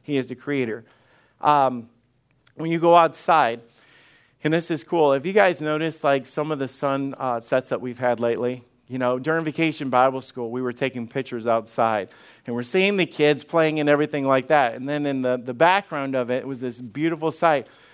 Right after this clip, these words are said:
So what is the reference of God that we would use in that phrase? There, it, there would be nothing wrong saying, "Wow, look at what Elohim has done." That is the creator of God.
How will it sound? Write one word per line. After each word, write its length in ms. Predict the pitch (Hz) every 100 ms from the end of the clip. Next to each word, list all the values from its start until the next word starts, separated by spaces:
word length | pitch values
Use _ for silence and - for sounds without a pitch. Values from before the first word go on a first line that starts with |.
| _ -
So 440 | - 160 156 139 -
what 380 | 135 156 190
is 100 | 202
the 80 | 170
reference 540 | 151 170 185 180 160 156
of 120 | 131
God 220 | 151 156
that 120 | 156
we 100 | 156
would 140 | 147 143
use 240 | 139 139
in 80 | 139
that 180 | 143 139
phrase? 320 | 185 143 113
There, 140 | 135
it, 400 | 135 143 - 147 143
there 80 |
would 160 | 151 139
be 80 | 156
nothing 340 | 151 156 165
wrong 320 | 151 175 160
saying, 380 | 127 - 139 135
"Wow, 300 | 139 147 127
look 340 | 123 131 156 160
at 140 | 143
what 260 | 139 123 -
Elohim 500 | 147 151 147 135 143 135
has 180 | 127
done." 380 | 123 139 113 78 _ _ _ _ _ _ _ -
That 160 | 135
is 100 | 135
the 60 | 120
creator 400 | - 139 135 131
of 80 | 117
God. 340 | 147 117